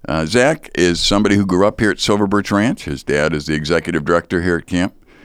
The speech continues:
And, uh, so you kind of grew up around ministry and in ministry.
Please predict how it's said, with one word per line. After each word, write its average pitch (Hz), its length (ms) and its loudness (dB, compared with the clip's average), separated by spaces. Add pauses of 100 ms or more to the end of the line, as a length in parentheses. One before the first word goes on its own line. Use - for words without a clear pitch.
(320)
And, 76 240 0
uh, 76 140 2
so 85 180 0
you 90 180 4
kind 104 220 2
of 80 160 0
grew 101 220 4
up 90 160 2
around 101 400 4
ministry 98 440 0
and 87 120 -2
in 92 200 0
ministry. 90 640 0